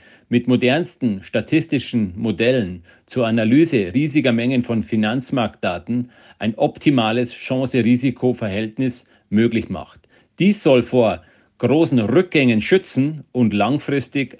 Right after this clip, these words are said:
eine Outperformance gegen dem, gegenüber dem Markt sicherstellen. Wir stellen schon heute Börsenreports, K-I-optimierte Marktrisikoreports und Aktienanalysen zur Verfügung,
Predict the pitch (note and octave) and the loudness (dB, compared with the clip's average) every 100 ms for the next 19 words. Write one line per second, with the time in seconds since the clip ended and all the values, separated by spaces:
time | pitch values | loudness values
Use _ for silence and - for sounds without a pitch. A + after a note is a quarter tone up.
0 | - G#2+ G#2+ - G#2 - A#2+ A#2 A#2+ A2 | -8 -6 -4 -4 -8 -6 -6 -2 -2 -2
1 | A2 - - G2+ G2 F#2 F2+ - _ - | -6 -8 -8 -6 -6 -6 -8 -12 _ -20
2 | _ - G#2+ A2 B2 B2 G2 F#2+ F#2+ B2 | _ -6 -4 0 2 2 0 -2 -2 -4
3 | - - - E2+ - D#2+ - - _ _ | -6 -4 -4 -4 -10 -14 -14 -20 _ _
4 | _ _ _ _ _ - A#2 - D3 E3+ | _ _ _ _ _ -2 -2 0 2 2
5 | D3 C#3 F3 F3 G2 C3 F3+ D#3 B2+ - | 2 2 2 2 0 2 2 2 -2 -2
6 | G2 F2 - - G#2 E3 D#3 B2 C#3+ C#3+ | -6 -6 -10 -8 -6 -2 -2 0 -2 0
7 | C#3+ C#3 A#2 G#2+ C3+ - A#2+ D#3+ E3 - | 0 -2 0 0 -2 -4 -4 -4 -4 -4
8 | A2+ G#2 - F#2 D#2 - - A2+ G#2+ - | -2 -2 -4 -8 -8 -14 -10 -6 -6 -6
9 | - - C#3+ B2 A2 G#2 G2 G#2 B2+ C3 | -8 -4 -2 -2 -2 -2 -2 -2 -4 -8
10 | B2 B2 G#2+ B2 B2+ A2+ F2+ E2 | -8 -6 -4 -2 0 0 -2 -14